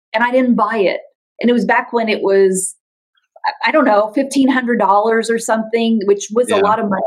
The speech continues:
Speaker 1: back then, but nothing compared to what it would go for now. But everything I want on Discogs is pretty much those expensive dream items. Uh, I will someti-, I'm usually really good at seeing something that I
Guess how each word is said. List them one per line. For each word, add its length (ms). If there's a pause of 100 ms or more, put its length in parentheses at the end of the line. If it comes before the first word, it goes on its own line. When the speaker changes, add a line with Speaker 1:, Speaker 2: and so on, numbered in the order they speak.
Speaker 1:
back 260
then, 420 (440)
but 280 (120)
nothing 400
compared 380
to 60
what 140
it 80
would 120
go 200
for 160
now. 360 (460)
But 120
everything 400
I 100
want 340
on 300
Discogs 720
is 180
pretty 140
much 140 (160)
those 300
expensive 880 (580)
dream 640
items. 520 (420)
Uh, 140
I 200 (180)
will 160
someti-, 720
I'm 180
usually 380
really 260
good 220
at 100
seeing 340
something 680 (200)
that 220
I 280